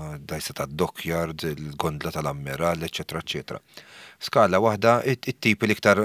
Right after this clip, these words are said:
famużi speċi, illi minnhom mbagħad joħorġu oħrajn. Em, kif qed ngħidu, hemm sezzjoni żgħira li sal-aħħar ta' dis-sena tkun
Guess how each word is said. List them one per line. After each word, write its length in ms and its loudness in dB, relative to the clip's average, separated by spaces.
famużi 480 2
speċi, 540 -4
illi 240 2
minnhom 320 0
mbagħad 240 4
joħorġu 400 2
oħrajn. 400 -2
Em, 560 2
kif 140 -2
qed 100 -2
ngħidu, 240 4
hemm 160 2
sezzjoni 400 2
żgħira 440 4
li 380 -4
sal-aħħar 340 -4
ta' 80 2
dis-sena 460 0
tkun 300 -4